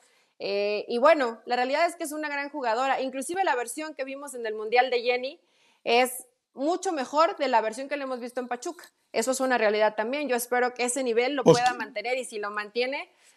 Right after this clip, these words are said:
Speaker 1: va a estar, eh, espectacular lo
Speaker 2: ¿A,
Speaker 1: que vamos
Speaker 2: a
Speaker 1: a ver
Speaker 2: quién
Speaker 1: de las
Speaker 2: tiene de
Speaker 1: Tuzas en este
Speaker 2: compañeros
Speaker 1: torneo.
Speaker 2: también? O sea, ¿a quién tiene de
Speaker 1: Sí, claro.
Speaker 2: compañeras allá?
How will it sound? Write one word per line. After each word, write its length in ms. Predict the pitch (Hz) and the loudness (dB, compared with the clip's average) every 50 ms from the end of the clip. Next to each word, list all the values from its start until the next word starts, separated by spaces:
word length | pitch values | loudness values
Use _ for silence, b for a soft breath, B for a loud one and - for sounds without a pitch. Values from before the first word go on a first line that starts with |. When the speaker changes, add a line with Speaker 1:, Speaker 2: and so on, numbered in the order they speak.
| b b b - 220 | b b b 4 4
Speaker 1:
va 60 | 220 | 4
a 20 | |
estar, 460 | 220 214 - 226 226 226 220 226 214 - | 4 4 4 4 4 4 4 2 0 -4
eh, 220 | 220 208 - - | -6 -6 -4 -6
espectacular 680 | 208 208 - - 208 - - 208 - 208 208 214 214 | -6 -6 -8 -12 -10 -8 -8 -8 -4 0 2 4 4
lo 140 | 220 226 220 | 4 4 2
Speaker 2:
¿A, 40 | - | 2
Speaker 1:
que 60 | 208 | 2
vamos 260 | 196 196 202 208 202 | 0 -2 -2 2 6
Speaker 2:
a 40 | - | 6
Speaker 1:
a 40 | 254 | 6
ver 60 | 254 202 | 8 10
Speaker 2:
quién 140 | 208 202 196 | 8 8 10
Speaker 1:
de 40 | 170 | 10
las 60 | - | 10
Speaker 2:
tiene 180 | 190 196 196 | 10 10 8
de 60 | 185 175 | 8 4
Speaker 1:
Tuzas 40 | |
en 40 | 175 | 2
este 80 | 165 180 | 4 6
Speaker 2:
compañeros 640 | 190 180 175 180 196 208 226 262 269 262 247 196 147 180 | 6 6 8 8 8 8 10 8 10 10 10 8 8 6
Speaker 1:
torneo. 100 | 175 180 | 4 6
Speaker 2:
también? 440 | 160 143 139 175 220 226 214 202 156 | 4 4 6 6 8 8 8 8 6
O 100 | 120 - | 2 0
sea, 300 | - 165 151 147 131 - _ _ _ _ _ - | 4 6 6 6 4 2 _ _ _ _ _ -6
¿a 100 | - 139 | -6 -2
quién 160 | - 202 202 | 0 0 2
tiene 200 | 180 233 220 220 208 | 4 4 6 8 10
de 80 | 202 | 10
Speaker 1:
Sí, 60 | 190 453 | 10 10
claro. 140 | 285 170 160 | 10 10 8
Speaker 2:
compañeras 540 | 247 - - 311 302 330 208 208 175 - | 10 10 10 10 10 10 8 8 8 6
allá? 380 | 175 165 165 180 196 196 190 | 6 6 8 8 8 6 6